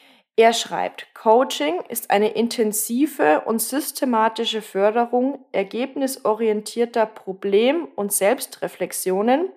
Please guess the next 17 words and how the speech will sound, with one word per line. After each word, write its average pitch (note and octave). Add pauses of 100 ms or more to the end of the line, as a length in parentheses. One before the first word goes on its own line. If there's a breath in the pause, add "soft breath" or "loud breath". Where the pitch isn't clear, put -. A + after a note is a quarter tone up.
(580 soft breath)
sowie A#3+
Beratung A3+
von G3+
Personen G#3
oder F3+
Gruppen D#4 (680 soft breath)
zur -
Verbesserung C4
der A#3
Erreichung A3
selbstkongruenter A3+
Ziele“, A#3+ (240)
also - (1000)
ich -
übersetze G3+
sozusagen F3
s-, -